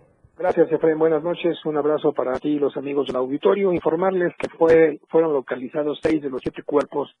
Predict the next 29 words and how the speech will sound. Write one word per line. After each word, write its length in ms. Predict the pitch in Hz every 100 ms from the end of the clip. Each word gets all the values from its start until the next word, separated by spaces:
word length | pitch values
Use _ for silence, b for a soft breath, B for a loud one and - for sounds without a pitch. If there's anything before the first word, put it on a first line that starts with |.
| _ _ _ _ -
de 120 | 127
los 160 | 127
jóvenes 400 | - 151 147 139 -
que 100 | 135
la 100 | 123
víspera 440 | 131 131 139 127
habrían 400 | 127 131 135 127 113
sido 200 | 135 135
levantados 600 | 120 113 117 - 131 131 120
y 20 |
secuestrados 680 | - - - - 139 139 - _ _ _ -
en 140 | 131
el 80 | 127
estado 540 | 123 - 147 135 131 - -
de 840 | 127 120 117 123 120 117 117 -
Zacatecas. 520 | - - - 220 185 - _ _ _
Eh, 120 | -
para 180 | - 135
ser 120 | 160
específicos, 560 | 160 - - 151 143 151
en 60 | -
Villanueva, 480 | 123 127 151 175 214
un 180 | 170 139
municipio, 600 | 127 117 143 139 143 - b b _
pues, 140 | 131
con 180 | - 123
alta 180 | 135 139
incidencia 500 | 123 127 135 127 143
delictiva. 540 | 127 120 - 139 135